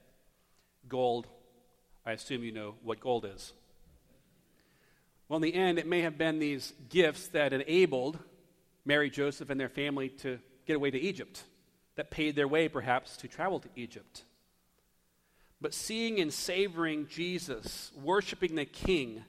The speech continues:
always leads us to submit our lives to him. And submitting our lives to Christ, like the wise men, moves us to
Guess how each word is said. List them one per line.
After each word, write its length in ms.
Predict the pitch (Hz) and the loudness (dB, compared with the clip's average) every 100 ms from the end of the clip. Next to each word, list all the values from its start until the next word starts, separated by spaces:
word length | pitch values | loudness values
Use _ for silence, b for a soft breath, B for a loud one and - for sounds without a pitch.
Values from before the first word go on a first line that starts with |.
| _ _ _ _ _ _ _ _ _ _ - | _ _ _ _ _ _ _ _ _ _ 0
always 500 | 143 170 180 175 135 | 4 6 6 4 2
leads 460 | 147 165 165 - - | -2 -2 -2 -6 0
us 580 | 151 120 - - - - - _ - | 2 2 -2 -10 -10 -12 -20 _ -14
to 100 | 147 | -10
submit 400 | - 120 131 156 | -8 -6 -2 4
our 140 | 160 | 4
lives 420 | 139 143 147 135 - | 4 4 2 -2 -8
to 180 | 151 | -6
him. 200 | 135 117 98 - _ _ _ _ _ _ b b b | -6 -8 -10 -18 _ _ _ _ _ _ b b b
And 100 | 165 | -4
submitting 440 | 160 170 185 233 220 | 0 2 4 6 6
our 100 | 180 | 8
lives 300 | 190 196 - | 10 8 4
to 80 | |
Christ, 380 | - 196 185 170 | 0 4 4 4
like 300 | 170 202 - - 156 | 8 8 6 -4 2
the 100 | 180 | 8
wise 460 | 170 185 202 160 | 8 10 8 4
men, 220 | 165 160 | 0 0
moves 420 | 165 190 214 196 - | 0 0 0 -4 2
us 280 | 190 180 - | 4 4 0
to 180 | - | -4